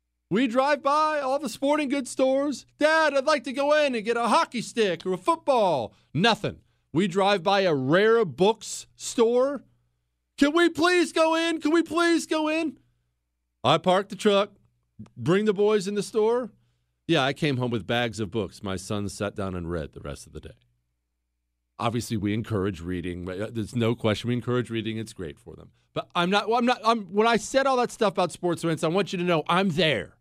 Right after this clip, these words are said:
When I take my kid to the game, you know what I'm thinking? "Oh, gosh, I hope he doesn't suck as bad as last time.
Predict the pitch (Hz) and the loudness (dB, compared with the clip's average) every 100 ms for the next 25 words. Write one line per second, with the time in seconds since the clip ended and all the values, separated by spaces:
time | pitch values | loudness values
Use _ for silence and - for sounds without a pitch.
0 | _ _ _ _ _ _ 156 190 208 - | _ _ _ _ _ _ 2 4 2 2
1 | 233 233 202 185 170 185 170 190 170 156 | 0 0 -2 -2 0 -2 -2 -2 -2 0
2 | 170 190 226 262 - _ _ _ - 175 | 2 2 0 -2 -6 _ _ _ 0 2
3 | 196 214 214 208 240 247 262 277 240 - | 4 2 0 -2 -2 -2 -2 -4 -8 -14
4 | _ _ _ _ _ _ _ _ _ 101 | _ _ _ _ _ _ _ _ _ -10
5 | 90 76 90 85 90 78 95 92 92 90 | -10 -10 -8 -8 -8 -10 -10 -10 -10 -12
6 | 87 - 92 73 - 82 90 78 80 78 | -12 -14 -14 -14 -14 -16 -14 -12 -12 -12
7 | 76 78 - 78 62 | -14 -14 -20 -20 -20